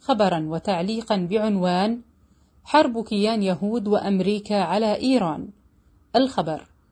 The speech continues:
أوردت وكالات الأنباء كافة أخبار الهجمات الأمريكية على إيران صباح السبت، واستهدافها للقيادات الإيرانية،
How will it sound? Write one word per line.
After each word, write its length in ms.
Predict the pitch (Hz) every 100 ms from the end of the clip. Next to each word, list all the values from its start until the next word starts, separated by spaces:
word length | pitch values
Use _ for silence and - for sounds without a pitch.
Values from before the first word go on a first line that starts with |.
| _ _ _ _
أوردت 520 | 294 302 277 262 277
وكالات 540 | 226 196 196 175 190 202
الأنباء 520 | 208 196 180 202 208
كافة 640 | 196 220 220 - 202 214 - _ _ -
أخبار 460 | 202 202 233 269
الهجمات 640 | 226 190 196 185 190 226 226
الأمريكية 840 | 175 202 196 196 190 247 202 190 196
على 360 | 180 208 185
إيران 560 | - 190 185 202 240 247
صباح 420 | - 247 202 190 214
السبت، 640 | - - 180 - - - _ _ _ _ _ _
واستهدافها 960 | 226 254 - 254 214 302 302 262 254 254
للقيادات 800 | 196 175 - 208 190 180 247 240
الإيرانية، 920 | 180 - 220 196 175 202 196 185 202